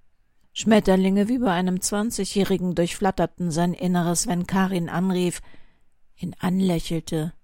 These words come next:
seine Hand hielt, mit ihm sprach.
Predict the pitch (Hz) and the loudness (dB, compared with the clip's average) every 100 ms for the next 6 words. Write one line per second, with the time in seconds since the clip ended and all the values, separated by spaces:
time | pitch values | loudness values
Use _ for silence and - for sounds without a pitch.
0 | - _ - - 170 151 151 180 185 196 | -20 _ -16 -10 -6 -4 -2 -2 -2 -4
1 | 160 160 - - - _ _ 170 160 160 | -6 -8 -16 -20 -20 _ _ -8 -4 -4
2 | 160 - - 170 160 - | -6 -12 -6 -4 -4 -6